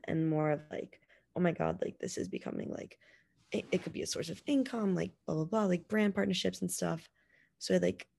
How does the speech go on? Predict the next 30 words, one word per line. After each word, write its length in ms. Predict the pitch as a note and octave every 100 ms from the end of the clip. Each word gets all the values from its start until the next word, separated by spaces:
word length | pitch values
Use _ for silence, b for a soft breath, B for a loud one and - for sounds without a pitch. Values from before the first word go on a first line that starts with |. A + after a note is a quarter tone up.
| _
took 200 | - F#3
a 60 | F#3
couple 220 | F3+ -
of 60 | D#3+
days 520 | D3 D3 D#3+ F3 -
to 140 | - -
just 440 | - - - - - _ _
step 260 | - - D#3+
back 340 | D#3 D#3 - _ _
and, 100 | E3
like, 120 | D3+
not 300 | D#3 D3+ D3
post 280 | - D3 -
anything. 480 | F#3 G3+ C4 C#4 D#4 - _ _ _ _ _ _ _
And 140 | - F#3
then 100 | F3+
I 40 |
was 120 | F3
like, 280 | F3 E3+ - _ -
"Oh, 320 | C4+ - - - _ -
like, 160 | F3+
real 140 | F#3 G3
life 220 | G3 F#3
is 100 | E3+
so 160 | -
much 180 | F#3 E3+
better 160 | - E3
than 120 | E3
social 300 | E3 - -
media." 420 | - F#3 F#3 -